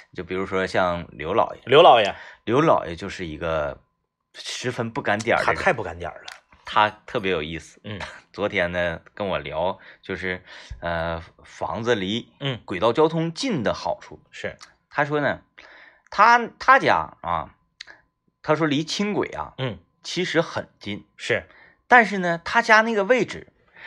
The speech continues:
Speaker 1: 是两个站点儿的中间。
Speaker 2: 啊，到底是去上一站坐还是去下一站坐？
Speaker 1: 他说他做过实验。
Speaker 2: 嗯。
Speaker 1: 他往上一站走，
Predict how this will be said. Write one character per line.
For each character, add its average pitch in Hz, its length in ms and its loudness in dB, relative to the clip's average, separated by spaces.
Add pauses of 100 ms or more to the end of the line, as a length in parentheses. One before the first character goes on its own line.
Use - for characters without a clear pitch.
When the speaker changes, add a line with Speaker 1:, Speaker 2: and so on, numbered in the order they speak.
Speaker 1:
是 - 240 4
两 127 420 2
个 131 120 -4
站 226 280 4
点 - 140 -12
儿 - 60 -20
的 - 100 -14
中 190 280 0
间。 196 320 0 (120)
Speaker 2:
啊， 110 140 -2
到 151 140 4
底 98 120 -4
是 - 140 -4
去 160 120 -4
上 190 240 6
一 85 40 -10
站 85 180 -6
坐 92 140 -4
还 92 120 -2
是 98 80 0
去 - 140 -6
下 170 240 4
一 80 60 -6
站 78 120 -6
坐？ 85 240 -10 (120)
Speaker 1:
他 - 140 4
说 214 160 6
他 214 120 8
做 214 180 4
过 165 80 6
实 - 200 0
验。 135 320 2 (120)
Speaker 2:
嗯。 87 180 -14 (380)
Speaker 1:
他 - 440 6 (160)
往 147 180 8
上 320 260 10
一 196 60 4
站 147 180 6
走， - 260 -4